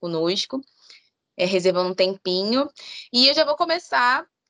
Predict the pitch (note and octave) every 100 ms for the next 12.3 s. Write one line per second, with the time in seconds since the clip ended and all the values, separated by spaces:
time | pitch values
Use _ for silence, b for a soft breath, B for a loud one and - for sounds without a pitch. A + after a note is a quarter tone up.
0 | _ A3 C4 B3+ C4 D#4 D4+ A#3 A#3 B3
1 | C#4 C#4 - A3+ B3 B3 B3+ A3 G#3+ A3
2 | A#3+ A3+ G#3+ A3 G#3+ G#3 G#3 F#3 F#3+ F#3+
3 | G#3+ A3+ A3+ - B B B B G3 G3
4 | G3 G3 G3 F#3+ F#3+ F#3 F3+ F3+ F3 E3+
5 | E3+ _ - D#4+ E4+ D#4 D4 - A3+ -
6 | E3 E3 - D#3 D3 - G#3+ A#3 - G#3+
7 | G#3+ G#3 F#3+ G3+ - G#3+ A3 G#3+ G#3 G3+
8 | G3+ F#3+ G3 - F#3+ F#3+ F#3 B B F3+
9 | F3 F3 F3 E3+ - - G3 G#3 G#3 G3+
10 | G3 G3+ F#3+ G3 F#3 F#3+ F#3+ - G3 G3+
11 | G#3 G3+ F#3+ F3 F#3 F#3 F#3 F#3 F#3 -
12 | F3+ F3+ E3+